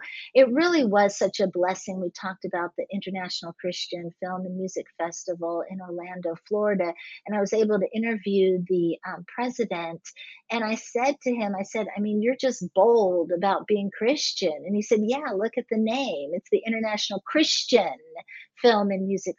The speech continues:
Festival. We are not ashamed." But when I did get those four nominations, I just was so grateful to be acknowledged, you know, for somebody to say, "Hey, your work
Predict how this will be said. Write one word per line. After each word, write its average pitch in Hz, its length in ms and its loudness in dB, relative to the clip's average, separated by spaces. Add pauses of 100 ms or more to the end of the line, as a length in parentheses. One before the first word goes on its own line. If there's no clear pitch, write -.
Festival. 175 600 -4
We 233 280 2 (120)
are 214 400 0 (300)
not 202 280 2
ashamed." 208 680 -2
But 196 180 0
when 214 140 -2
I 208 120 2
did 247 280 0
get 214 200 -2
those 190 200 -2 (100)
four 196 160 -2
nominations, 185 1080 -6 (440)
I 233 220 0
just 247 340 0
was 214 260 0
so 208 440 0 (100)
grateful 180 1000 -2 (540)
to 311 300 6
be 185 560 2
acknowledged, 175 1040 -6
you 214 120 4
know, 196 160 -2 (140)
for 240 220 4
somebody 170 760 0 (180)
to 202 460 4 (280)
say, 214 240 2
"Hey, 220 260 2
your 233 260 6
work 208 320 0